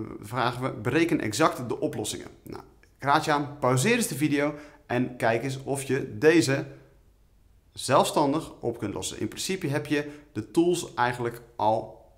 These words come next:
in je bezit. Oké.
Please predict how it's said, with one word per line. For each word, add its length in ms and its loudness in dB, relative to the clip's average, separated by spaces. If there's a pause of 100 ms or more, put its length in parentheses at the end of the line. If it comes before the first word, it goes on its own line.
(120)
in 160 0
je 100 2
bezit. 400 -6 (2750)
Oké. 320 -4